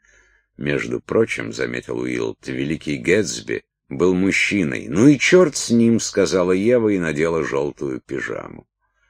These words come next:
Уилд прикрыл в изнеможении глаза и снял рубашку. Когда они, наконец, вышли из дома, на нем была красная рубашка и джинсы,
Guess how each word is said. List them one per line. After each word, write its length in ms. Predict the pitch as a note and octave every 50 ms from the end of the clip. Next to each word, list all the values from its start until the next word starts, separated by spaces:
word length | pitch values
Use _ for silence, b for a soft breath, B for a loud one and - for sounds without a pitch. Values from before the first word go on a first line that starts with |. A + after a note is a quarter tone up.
| _ _ _ _ _ _ _ _ _ _ _ _ _ _ _ _ _ _ _ _ _ _ _ _ _ _ -
Уилд 640 | D#2+ E2+ F2 F2+ F2+ E2+ D#2+ D2+ - - - - _
прикрыл 560 | - D#2 D#2 D2+ - - D#2+ D2+ D2 C#2 C2+
в 120 | B1 A#1+ C2
изнеможении 840 | A#1+ A1+ B1 C2+ C2 B1+ B1+ C2 B1 A#1+ C2+ C2+ C2+ B1+ B1+ B1+
глаза 540 | B1 A1+ C2 C2 C2 B1+ A#1 C#2+ E2 D#2+ D2
и 200 | C#2+ C#2 C2 B1+
снял 580 | A#1+ - - - - D2+ D#2 D#2 D2 C#2 C#2 C2+
рубашку. 720 | B1 C2 A#1+ A#1+ C2 B1+ B1 A#1 - - - - - - _ _ _ _ _ _ _ _ _ _ _ _ _ _ _ _ _ -
Когда 340 | - A2+ A2 F#2+ D#2+ B2 C#3
они, 160 | C3+ C3 B2+
наконец, 520 | B2 A#2+ - B2+ A#2 A#2 A#2 A2+ - -
вышли 400 | F#2+ F#2+ A#2+ A#2+ - - F#2+ G2
из 260 | G2 F#2+ F2+ D#2+ C2+ C2
дома, 360 | F#2+ A#2+ C3+ C3 B2 B2 A#2
на 140 | A2 G#2+ G#2+
нем 240 | A2+ A#2+ A#2 A2
была 320 | G#2 A2 A2 A2 A2 G#2+ - _
красная 960 | - - G2 F2+ E2 F#2 A#2 C#3 C3+ G#2+ - - - - F#2 F#2 F#2 F2+ F2+
рубашка 640 | F2 F2 F2 E2+ G2 A#2 B2+ B2 - - - - G2+
и 140 | G2 F#2 F2
джинсы, 760 | D#2 C#2 C2+ - D#2+ A2 C#3 D3 C3+ A#2 - - B2+ A#2+ A#2